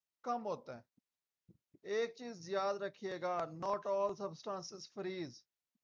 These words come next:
melt or evaporate at the same temperature। ये चीज याद रखिएगा कि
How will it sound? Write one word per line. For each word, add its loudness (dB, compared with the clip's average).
melt 0
or 4
evaporate 0
at 0
the -6
same -4
temperature। -4
ये 0
चीज -2
याद 6
रखिएगा 6
कि 2